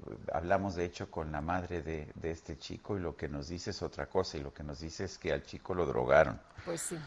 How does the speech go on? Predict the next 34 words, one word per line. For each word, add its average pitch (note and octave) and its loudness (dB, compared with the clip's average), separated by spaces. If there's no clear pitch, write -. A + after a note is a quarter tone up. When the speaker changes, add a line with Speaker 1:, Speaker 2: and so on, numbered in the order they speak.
Speaker 1:
Bueno, A2 4
vamos D#3 8
con, A#2 8
vamos D3 8
con A#2+ 2
otros A2+ 0
temas. G#2+ 6
Eh, F#2+ 4
los A2+ 0
colegios B2+ 4
y A2+ 8
asociaciones G#2 2
de G2+ 10
abogados G2 10
criticaron D3+ 8
la C#3+ 12
aprobación A2+ 10
en A#2 4
la G2+ 10
Cámara A2+ 12
de G2+ 12
Diputados G2+ 8
de G2+ 2
la F2+ 6
ampliación E2+ 2
del G2 0
mandato F#2 8
de F#2 2
Arturo F#2 2
Saldívar F#2 2
en D2+ -2
la D2 -2
Suprema F2+ 0
Corte F2+ 2